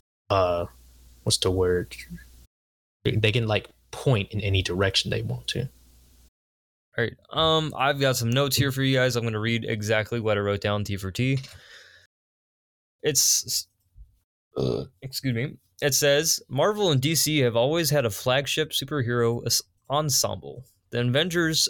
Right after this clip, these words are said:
Speaker 2: for Marvel and the Justice League for D C, of the numerous villains that each team has faced over the years,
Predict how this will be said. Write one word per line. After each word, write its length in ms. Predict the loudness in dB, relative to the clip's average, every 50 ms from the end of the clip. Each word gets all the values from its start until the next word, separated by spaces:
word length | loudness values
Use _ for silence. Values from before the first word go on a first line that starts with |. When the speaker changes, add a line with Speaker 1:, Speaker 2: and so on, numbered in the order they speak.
| -2 -4
Speaker 2:
for 120 | -4 -2 -2
Marvel 680 | 0 0 2 2 2 2 0 0 0 0 0 0 -2
and 220 | -2 -4 -4 -4 -4
the 60 | -4
Justice 500 | -2 0 0 2 2 2 2 0 0 0
League 200 | 0 -2 -4 -4 -6
for 120 | -6 -8
D 240 | -6 -6 -4 -4 -2
C, 520 | -2 -2 0 2 2 0 0 0 -2 -4 -2
of 160 | -4 -4 -2
the 100 | -2 -4
numerous 460 | -2 0 0 0 2 0 0 -2 -2
villains 420 | -2 0 0 0 0 0 -2 -2 -2
that 180 | -2 -2 -2 -2
each 300 | -4 -4 -2 -4 -6 -6
team 420 | -6 -6 -6 -4 -4 -4 -4 -6
has 280 | -6 -6 -6 -6 -6 -4
faced 400 | -2 0 0 0 0 0 0 0
over 240 | 0 0 0 -4 -6
the 140 | -4 -4
years, 680 | -4 -2 -2 -2 -2 -2 -2 -4 -2 -2 -2 -2 -2 -4